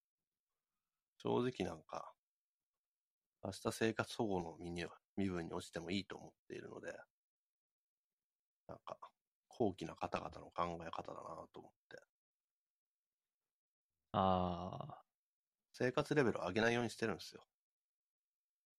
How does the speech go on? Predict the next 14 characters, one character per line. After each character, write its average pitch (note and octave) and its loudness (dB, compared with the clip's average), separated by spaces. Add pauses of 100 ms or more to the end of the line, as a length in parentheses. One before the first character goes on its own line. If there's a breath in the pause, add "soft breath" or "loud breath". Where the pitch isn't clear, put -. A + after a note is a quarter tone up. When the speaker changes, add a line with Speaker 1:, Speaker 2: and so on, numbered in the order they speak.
(500)
Speaker 2:
な G2+ 6
る F2+ 0
ほ F2+ 0
ど。 G2+ 2 (680)
Speaker 1:
う F2 -8
ん。 D#2 -8 (1900)
Speaker 2:
い - -2
や G#2+ 8
ー、 F#2 -4
ど E3 6
う F#3+ 4
す - -2
か - -2
ね。 G2 4